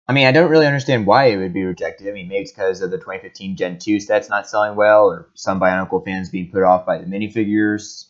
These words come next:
Maybe even there's that possibility Ashton Philosopher's suggestion is that maybe they rejected it because they had their own plans, but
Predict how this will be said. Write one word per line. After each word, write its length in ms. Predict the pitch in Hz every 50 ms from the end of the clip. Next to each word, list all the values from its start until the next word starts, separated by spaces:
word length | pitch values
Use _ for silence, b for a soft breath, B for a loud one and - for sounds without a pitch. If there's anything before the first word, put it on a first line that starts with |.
| _ _ _ -
Maybe 220 | 120 120 123 131 131
even 220 | 123 123 120 120
there's 180 | 117 113 113 -
that 140 | 110 107
possibility 440 | - 110 104 101 104 107 104 104 110
Ashton 280 | - 95 98 - 104 -
Philosopher's 460 | - 104 104 104 - - 107 101 -
suggestion 520 | - 104 110 107 104 - - 107 107 107
is 180 | 104 101 98 90
that 160 | 98 92 92
maybe 320 | 95 95 92 95 95 92 90
they 140 | 92 90
rejected 420 | 90 90 85 92 92 90 - 98 92
it 160 | 90 90 82
because 320 | 92 82 - 98 90 85
they 80 | 87 92
had 220 | 90 90 87 90
their 160 | 95 90 87 92
own 160 | 95 95 98
plans, 340 | 107 107 104 101 101 101 90
but 320 | 90 90 85 82 - _